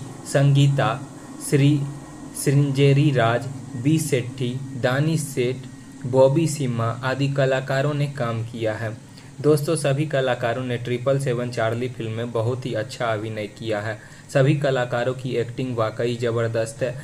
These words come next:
दोस्तों, मैं आपको बता दूं कि ट्रिपल सेवन चार्ली फिल्म आपको बहुत ज़्यादा पसंद आएगी, इसलिए आप सभी ट्रिपल सेवन चार्ली फिल्म को एक बार ज़रूर देखिएगा।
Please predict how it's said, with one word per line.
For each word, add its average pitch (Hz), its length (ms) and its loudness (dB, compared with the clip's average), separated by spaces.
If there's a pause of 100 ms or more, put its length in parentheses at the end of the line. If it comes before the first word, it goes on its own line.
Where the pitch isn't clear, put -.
(200)
दोस्तों, 156 340 0
मैं 143 180 0
आपको 135 300 -2
बता 127 440 0
दूं 127 180 -2
कि 131 140 -6
ट्रिपल 120 400 -4
सेवन 127 320 -4
चार्ली 120 420 -2
फिल्म 120 320 -2
आपको 113 420 -4
बहुत 123 300 -4
ज़्यादा 113 280 0 (120)
पसंद 120 360 -4
आएगी, 107 340 -4 (440)
इसलिए 151 360 2
आप 127 180 0
सभी 131 320 -2
ट्रिपल 131 420 -2
सेवन 120 320 -2
चार्ली 120 400 -2
फिल्म 117 300 -6
को 127 180 -4
एक 123 240 -2
बार 110 240 0
ज़रूर 117 300 -2
देखिएगा। 110 600 -2